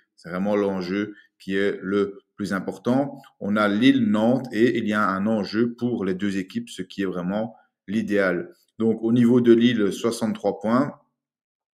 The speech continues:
Ben, évidemment, il y a encore six points à prendre. Donc, potentiellement, eh bien, Lille peut aller à la quatrième place, ok, atteindre la quatrième place pour l'Europa League.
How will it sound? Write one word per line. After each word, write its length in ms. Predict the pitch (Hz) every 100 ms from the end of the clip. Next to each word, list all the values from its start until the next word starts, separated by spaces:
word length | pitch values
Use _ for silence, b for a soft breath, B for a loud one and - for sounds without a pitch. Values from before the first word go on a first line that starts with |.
| _ B B B B B _ _ _ _ _ -
Ben, 100 | 104
évidemment, 400 | 92 101 113 110
il 40 |
y 20 |
a 60 | 98
encore 400 | - 107 87 -
six 380 | - - 123 120
points 200 | 117 110
à 80 | 98
prendre. 400 | - 123 143 110
Donc, 240 | 104 -
potentiellement, 1120 | 123 117 127 117 120 110 113 117 120 104 - -
eh 40 |
bien, 560 | 92 95 98 98 92 - _ _ _ _ _ _ _ _
Lille 360 | 110 117 110 120
peut 420 | 110 110 104 -
aller 360 | - 98 101 98
à 80 | 92
la 120 | 90
quatrième 460 | - 98 - 92 92
place, 320 | 120 147 -
ok, 160 | - 117
atteindre 320 | 98 - 101
la 60 |
quatrième 380 | 92 92 98 87
place 440 | 87 95 113 - -
pour 420 | 120 117 95 80
l'Europa 320 | 87 82 92
League. 280 | 104 147 -